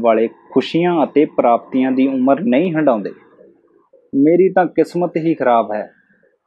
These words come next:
ਉਹ ਚੰਗੇ ਭਾਗਾਂ ਵਾਲਾ ਹੈ, ਸਾਡੇ ਤਾਂ ਲੇਖ ਹੀ ਮਾੜੇ ਨੇ।" ਇਹ ਸ਼ਬਦਾਂ ਦੀ ਵਰਤੋਂ ਜ਼ਿੰਦਗੀ ਵਿੱਚ ਹਰ ਕੋਈ ਕਰਦਾ ਹੈ, ਕੋਈ ਵੱਧ, ਕੋਈ ਘੱਟ। ਕਈ ਸਾਰੀ ਉਮਰ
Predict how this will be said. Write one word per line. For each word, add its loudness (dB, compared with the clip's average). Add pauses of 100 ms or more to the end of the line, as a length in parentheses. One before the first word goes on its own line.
(200)
ਉਹ 2
ਚੰਗੇ 2
ਭਾਗਾਂ 0
ਵਾਲਾ 0
ਹੈ, -12 (520)
ਸਾਡੇ 0
ਤਾਂ -2
ਲੇਖ 2
ਹੀ 0
ਮਾੜੇ 0
ਨੇ।" -10 (960)
ਇਹ 4
ਸ਼ਬਦਾਂ -2
ਦੀ 0
ਵਰਤੋਂ 0
ਜ਼ਿੰਦਗੀ -2
ਵਿੱਚ -8
ਹਰ -2
ਕੋਈ 0
ਕਰਦਾ -4
ਹੈ, -12 (920)
ਕੋਈ 4
ਵੱਧ, -4
ਕੋਈ 0 (100)
ਘੱਟ। -6 (720)
ਕਈ 0
ਸਾਰੀ -2
ਉਮਰ 0